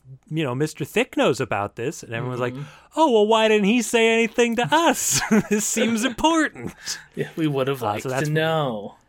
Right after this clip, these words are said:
Speaker 1: that's where that kinda comes to a head. Um,
Speaker 2: Mm-hmm.
Speaker 1: and the, the wandering Spike Tails are actually there to say, like, "Listen, we've wandered, we've seen this before. It'll go away soon."
Speaker 2: Mm-hmm.
Speaker 1: And we get some dino snow antics.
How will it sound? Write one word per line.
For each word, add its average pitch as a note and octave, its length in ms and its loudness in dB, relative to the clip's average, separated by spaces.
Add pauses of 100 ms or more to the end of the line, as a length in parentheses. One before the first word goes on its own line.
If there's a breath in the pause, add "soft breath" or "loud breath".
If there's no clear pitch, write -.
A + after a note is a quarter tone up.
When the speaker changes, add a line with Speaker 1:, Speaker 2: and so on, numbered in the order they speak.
(640)
Speaker 1:
that's C3 280 -4
where C3 140 -2
that A#2+ 160 0
kinda G#2 640 -2
comes A2 260 -6
to A2+ 160 -4
a F#2 40 -6
head. G2 300 -8 (720 soft breath)
Um, G#2+ 80 -10
Speaker 2:
Mm-hmm. G2+ 160 -4
Speaker 1:
and B2+ 120 -4
the, C3 200 -6
the C3 80 -6
wandering E3+ 380 0
Spike C#3 300 -2
Tails G#2+ 260 -4
are G#2+ 60 -2
actually G#2 240 -6
there G#2+ 180 -2
to G2 40 -10
say, A2+ 160 -4
like, G#2+ 200 -4
"Listen, C#3+ 340 -4
we've G#2 220 -4
wandered, C3 480 -2
we've F#2 180 -10
seen A#2+ 220 -6
this B2+ 100 -6
before. G#2 500 -4
It'll A3 220 -6
go C#4+ 300 0
away D4 420 0
soon." A#2 760 -2 (120)
Speaker 2:
Mm-hmm. B2+ 440 -12 (840)
Speaker 1:
And A2+ 140 -10
we A#2+ 60 -10
get D3 160 -6
some D#3 220 -6
dino D3 280 -2
snow E3 260 -6
antics. - 520 -14